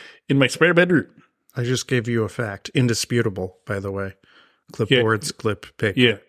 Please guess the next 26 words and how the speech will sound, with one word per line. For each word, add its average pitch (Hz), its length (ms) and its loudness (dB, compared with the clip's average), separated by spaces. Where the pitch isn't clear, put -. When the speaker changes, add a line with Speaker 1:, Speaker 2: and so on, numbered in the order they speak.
Speaker 1:
Yeah. 117 180 -2
But 120 280 4
you 131 100 2
didn't 127 220 0
say 123 220 2
anything 117 420 -4
clever. 113 460 -2
Speaker 2:
I, 120 60 -2
I, 107 340 -6
I 113 160 -4
Speaker 1:
Like, 123 220 4
"My 127 180 2
name's 143 280 4
Max 165 380 4
and 123 140 0
we're 135 260 4
in 127 80 4
a 101 160 0
spare 190 540 0
bedroom." 107 580 -6
Speaker 2:
Yeah, 127 120 -6
well, 127 320 0
we 117 180 0
are. 107 300 -6
Yeah. 104 260 -4
<clears throat> - 320 -14